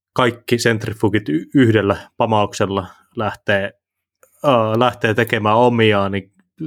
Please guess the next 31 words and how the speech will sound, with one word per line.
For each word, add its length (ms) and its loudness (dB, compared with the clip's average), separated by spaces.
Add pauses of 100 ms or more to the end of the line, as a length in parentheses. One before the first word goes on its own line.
(100)
kyllä 180 0
siinä 200 0
kaikki, 480 -2
kaikilla 400 0
olisi 140 -2
todennäköisesti 600 -2
hälytyskellot 760 -4
ruvennut 280 -4
soimaan 520 -2
siinä 280 -8
kohtaa, 500 -12
että 180 -8 (680)
näissä 200 0
kontrollijärjestelmissä 1300 -2
on 60 -4
joku 240 -4
vika. 340 -2 (460)
Välillä 280 0
kuluu 240 0
pitkiäkin 500 -2
aikoja, 320 0
että 180 -6
mitään 300 0
ei 80 -6
tapahtunut, 760 -4 (440)
ja 80 -2
sit 220 0
taas 300 0
muutama 440 -2
pasahti, 800 -4 (420)
ja 280 -2